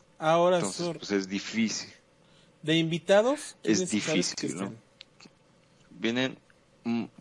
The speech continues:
Speaker 2: titi-, ahora sí, como siempre, el, el arte sale de la mole es, pues, extenso. De entrada viene ni más ni menos que el señor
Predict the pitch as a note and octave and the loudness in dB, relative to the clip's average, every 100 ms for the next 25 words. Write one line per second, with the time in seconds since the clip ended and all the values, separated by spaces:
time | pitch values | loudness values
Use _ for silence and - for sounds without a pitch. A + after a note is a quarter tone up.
0 | - - G2+ - - G#2 A2 G#2+ G#2+ G2 | -20 -6 -4 -4 -4 0 2 0 -2 -4
1 | F#2+ - A2+ A2 A2 A2 A2 E2 D2+ - | -6 -2 -2 0 2 2 2 0 -4 -6
2 | F2 F2+ - - F#2+ F#2+ F2 D#2 D2 E2+ | -4 -4 -6 -6 -4 -4 -4 -4 -6 -4
3 | F#2 F#2+ F#2 D#2 E2 - - _ - - | -2 0 0 -2 -4 -8 -12 _ -20 -20
4 | - - - - - _ _ _ _ - | -18 -20 -20 -20 -20 _ _ _ _ -4
5 | F#2 D#2+ - - - G2+ F#2+ - E2 D#2 | 0 0 0 -2 0 0 0 -4 -6 -8
6 | - _ _ - A#2+ B2+ F#3 G#3+ G#3+ F3+ | -16 _ _ -4 -4 -2 -2 0 0 -2
7 | F3 F3+ D#3 G#2 G2 A2+ A2+ G#2 F2+ F2+ | -4 -6 -6 -6 -4 -4 -4 -6 -4 -6
8 | F#2+ - E2+ D#2 - E2+ F2 F#2 | -8 -10 -10 -8 -6 -2 0 -2